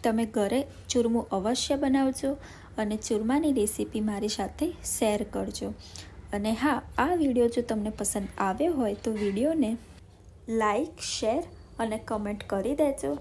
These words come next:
અને હા, જો મારી ચેનલને સબસ્ક્રાઈબ તમે ના કરી હોય તો પ્લીઝ મારી ચેનલને પણ સબસ્ક્રાઈબ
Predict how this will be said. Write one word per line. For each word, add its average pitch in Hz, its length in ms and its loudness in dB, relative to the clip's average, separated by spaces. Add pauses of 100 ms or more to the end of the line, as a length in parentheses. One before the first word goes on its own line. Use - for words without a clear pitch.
(360)
અને 233 200 0
હા, 285 320 2
જો 247 180 2
મારી 233 360 2
ચેનલને 254 420 4
સબસ્ક્રાઈબ 214 600 2
તમે 202 220 0
ના 196 240 0
કરી - 320 0
હોય 269 180 0 (480)
તો 226 100 4 (100)
પ્લીઝ 311 320 2
મારી 226 340 0
ચેનલને 214 400 2
પણ 233 200 -4
સબસ્ક્રાઈબ - 640 0